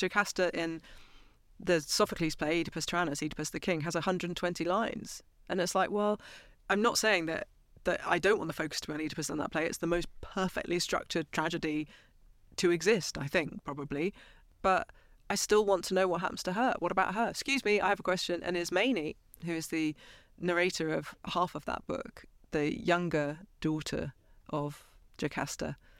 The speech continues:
she has sixty lines in Sophocles' Antigone, so, uh,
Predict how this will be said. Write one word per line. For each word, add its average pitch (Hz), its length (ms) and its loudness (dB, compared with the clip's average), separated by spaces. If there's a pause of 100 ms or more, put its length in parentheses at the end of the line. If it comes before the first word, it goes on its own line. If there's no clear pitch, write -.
(300)
she - 160 2
has 190 120 0
sixty - 440 0
lines 147 320 -2
in 143 80 -6
Sophocles' 156 500 -4
Antigone, 151 400 -4
so, 160 260 -2 (120)
uh, 180 100 -6